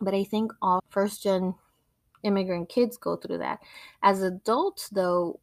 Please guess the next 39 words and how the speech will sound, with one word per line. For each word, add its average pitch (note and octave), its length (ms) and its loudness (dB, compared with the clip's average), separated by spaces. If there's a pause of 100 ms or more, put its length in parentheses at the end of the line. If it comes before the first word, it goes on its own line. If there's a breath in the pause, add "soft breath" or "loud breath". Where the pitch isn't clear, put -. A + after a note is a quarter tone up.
we A3+ 340 -2
go G#3+ 200 4
through G#3 260 -2
it. F#3+ 200 0
You F#3+ 140 -6
don't G3 120 -2
have F#3+ 280 -6
to G3+ 80 -14
be G3+ 120 -4
a F#3 60 -4
first-gen F#3 680 -4
immigrant G3 580 -2
to - 140 -14
go E3+ 160 0
through E3+ 360 -4
it. E3+ 60 -4
As E3+ 200 -6
adults, G3 540 -4
I F#3 40 -8
think G3+ 280 -2
we G3 120 2
go F#3+ 220 0
through G3 300 0
it F3 60 -2
as F#3 240 -4
we F3+ 120 -2
assimilate F3+ 560 -2
into F3 280 -4
the F3 100 -6
workforce G#3+ 760 -2 (520 loud breath)
and F3+ 600 0
enter F3+ 300 -2
society, F#3+ 920 -2 (300 soft breath)
because G3+ 400 0
we G#3 120 2
realize F#3 540 2
that - 180 -2
we G3+ 100 2
have F#3 400 -2